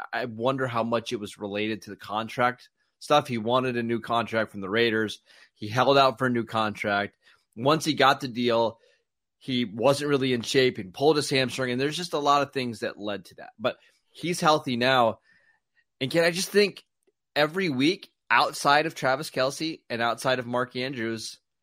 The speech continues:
he's got, like, the highest upside in any single week because he's gonna get a ridiculous amount of targets.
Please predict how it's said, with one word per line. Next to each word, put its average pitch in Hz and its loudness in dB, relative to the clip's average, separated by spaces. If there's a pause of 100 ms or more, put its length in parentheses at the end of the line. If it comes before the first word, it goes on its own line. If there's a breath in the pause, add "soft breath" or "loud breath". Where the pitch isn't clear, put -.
(400)
he's 151 -10
got, 190 -6
like, 185 -8
the 175 -4
highest 165 -6 (120)
upside 135 -2 (100)
in 139 -2
any 170 -2
single 170 -4
week 185 -6
because 143 -2
he's 143 -10
gonna 160 -2
get 151 -2
a 120 0
ridiculous 143 -6
amount 131 0
of 123 -6
targets. 131 0